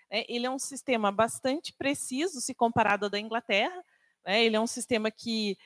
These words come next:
é, consegue verificar compatibilidade, né? E fazer as comparações de D N A, é, em questão de minutos, né? Então, você pega o D N A da cena do crime,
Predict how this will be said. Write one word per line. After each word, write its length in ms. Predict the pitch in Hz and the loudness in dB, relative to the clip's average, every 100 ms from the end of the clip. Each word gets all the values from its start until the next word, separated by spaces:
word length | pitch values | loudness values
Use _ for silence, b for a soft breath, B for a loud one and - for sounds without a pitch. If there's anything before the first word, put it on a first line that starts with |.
| b b | b b
é, 400 | 185 190 185 185 - _ _ _ _ | 4 6 6 4 0 _ _ _ _
consegue 800 | 220 220 226 - 233 226 214 196 | 2 2 2 6 8 10 8 2
verificar 840 | 202 214 233 - 254 - 202 196 | 2 2 2 -2 -2 4 4 4
compatibilidade, 1500 | - 247 247 226 - 208 226 226 190 202 214 220 202 170 180 | 2 4 4 4 2 0 2 2 6 6 6 4 0 -2 -2
né? 240 | 196 214 226 B B | 0 0 0 B B
E 300 | 208 220 226 | 0 0 -2
fazer 240 | 226 220 233 | -2 0 0
as 100 | - | 0
comparações 760 | 233 240 214 214 - 220 208 | -4 0 2 0 -4 -8 -6
de 100 | 220 | -6
D 100 | 202 208 208 | -4 -2 0
N 160 | 208 | 0
A, 240 | 190 175 - b b b _ | 2 2 -2 b b b _
é, 1120 | 196 202 196 190 190 185 185 185 180 170 165 - _ _ | -2 0 2 2 2 2 2 0 -2 -4 -10 -14 _ _
em 100 | 226 | -10
questão 300 | 240 240 220 | -6 -4 -2
de 120 | 208 233 | -2 -2
minutos, 500 | 240 277 - 277 208 | -2 -2 -6 -8 -2
né? 120 | 208 | -2
Então, 180 | 226 214 | -2 -4
você 100 | - | 0
pega 200 | 214 220 | 0 2
o 40 | |
D 80 | 214 | 2
N 140 | 220 | 2
A 60 | 214 | 0
da 120 | 214 | 0
cena 220 | - 208 | -2 -2
do 120 | 202 | -2
crime, 520 | - 233 247 240 254 | -4 -2 0 2 0